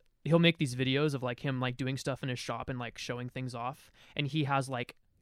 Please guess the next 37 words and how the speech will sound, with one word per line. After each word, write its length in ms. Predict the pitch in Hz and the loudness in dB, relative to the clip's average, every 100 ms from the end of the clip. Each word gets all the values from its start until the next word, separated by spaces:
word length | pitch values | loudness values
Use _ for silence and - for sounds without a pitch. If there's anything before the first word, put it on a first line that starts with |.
| 151 | -6
graveyards 760 | 131 135 139 139 139 131 123 127 | 0 2 4 4 2 0 0 -2
of, 140 | 127 | -2
like, 180 | 127 127 - | -2 -4 0
overflowing 1000 | 147 135 143 - 143 131 131 131 123 123 _ | 0 2 -2 -4 -2 0 2 0 -2 -6 _
bins 280 | 147 131 131 | -2 -2 -2
of 100 | 120 | -2
Mountain 300 | 123 127 127 | -2 -4 -4
Dew 180 | 117 123 | -4 -6
cans. 680 | - 127 120 120 123 - - _ _ _ _ _ - | -6 -8 -6 -8 -8 -12 -14 _ _ _ _ _ -2
Like, 300 | 135 131 - _ _ _ _ - | 0 0 -6 _ _ _ _ -8
it's 180 | 151 - | -8 -6
bad. 540 | 131 143 120 113 117 _ _ _ _ | -2 2 2 0 -8 _ _ _ _
They're, 180 | - 170 | 2 6
like, 160 | 160 - | 6 6
overflowing, 600 | 160 156 147 156 143 135 | 4 4 0 0 0 0
and 60 | 131 | -2
it's, 120 | - | -4
like, 140 | 127 - | -10 -10
hundreds 460 | - 156 151 143 | -2 0 2 0
and 100 | 131 | -2
hundreds 260 | 139 143 127 | -4 -4 -4
of 60 | |
Mountain 220 | 123 127 123 | -6 -6 -6
Dew 140 | 127 | -8
cans, 280 | - 120 123 | -6 -8 -6
and 80 | 127 | -6
he 80 | |
has, 160 | 127 127 | -6 -6
like, 140 | 123 | -8
two 240 | - 160 139 | -8 -8 -6
open 180 | 131 131 | -6 -4
Mountain 280 | 131 139 | -4 -6
Dews, 340 | 120 127 135 - | -8 -8 -8 -6
and 80 | 131 | -8
he's 100 | 123 | -8
just 120 | - | -10
like, 180 | 127 | -12